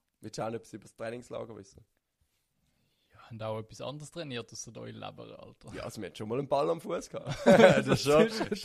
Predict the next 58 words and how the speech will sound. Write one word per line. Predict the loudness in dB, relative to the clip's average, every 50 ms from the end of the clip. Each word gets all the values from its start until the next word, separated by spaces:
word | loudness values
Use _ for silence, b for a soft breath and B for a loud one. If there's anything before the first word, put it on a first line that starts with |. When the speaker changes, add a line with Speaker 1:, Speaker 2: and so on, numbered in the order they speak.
| -2
Speaker 2:
schon | 0 2
Speaker 1:
geil | 2 4 4 2 2
gewesen, | 0 -4 -6 -4
also | -4 -2 -4 -4 -6 -6 -6
so. | -6 -8 -8 -10 -8
Nein, | -6 -4 -2 -2 -2 -2
ohne | -4 -4 -4 -4
Scheiß, | -2 -4 -4 -4 -8
wir | -12 -14
sind | -12 -8
jeden | -4 -4 -4 -4 -6 -10 -8
Tag | -6 -4 -4 -4 -6 -8 -14
auf | -20 -18
dem | -18 -12
Trainingsplatz | -8 -8 -8 -8 -12 -18 -16 -14 -14 -14 -14 -18
gestanden. | -20 -20 -18 -18 -18 -18 -20 -20 -20 -20
Speaker 2:
Ja. | -18 -18 -18 -18 _ -18
Speaker 1:
Und | -14 -10 -8
auch | -8 -8 -8 -10
immer | -10 -12 -10 -10 -12
komplett, | -12 -12 -14 -14 -14 -14 -14 -14 -14 -12 -14 -14 _
ist | _ -18 -14
nie | -14
jemand | -14 -14 -14
ausgefallen | -14 -14 -14 -14 -14 -16 -14 -10 -8 -6 -6 -6 -6
oder | -8 -8 -10 -14 -16
so, | -16 -16 -18 -18 -20 -20
weil | -18 -16
irgendwie | -14 -14 -14 -16 -16
zu | _ _ -16
lang | -14 -14 -14 -14
wach | -16 -16 -18 _ _
geblieben | -20 -18 -18 -18 -20
ist. | -20 _ _ _ B B B B B B B B
Hat | -20 -18
sich | -16 -12
jeder | -8 -6 -6 -6 -6 -6
aufgerafft | -8 -10 -10 -12 -12 -18 -20 _ _ _ _ _ _ _ _ _ _ _ -10 -6 -6 -6 -6 -6 -10 -14
am | -14 -12
Morgen | -10 -10 -10 -12 -12 -12 -12 -12
und | -14 -14
ist | -14 -18 -20
auf | _
den | _ -14
scheiß | -10 -8 -6 -6 -6 -8 -8
Trainingsplatz | -10 -10 -10 -12 -14 -16 -16 -14 -16 -14 -14 -16
raus. | -18 -18 -18
Wir | -18 -20 _ -20 -18 -12 -8 -6 -4
haben | -2
immer | -2 -2 -4 -6
so | -8 -8
zehn | -6 -4 -4 -4
Minuten | -4 -6 -8 -8 -6
Auto | -6 -6 -6 -8 -12 -14
fahren, | -14 -16 -18
das | -18 -20
ist | _ _
ein | -20 -20 -20 -20 _ _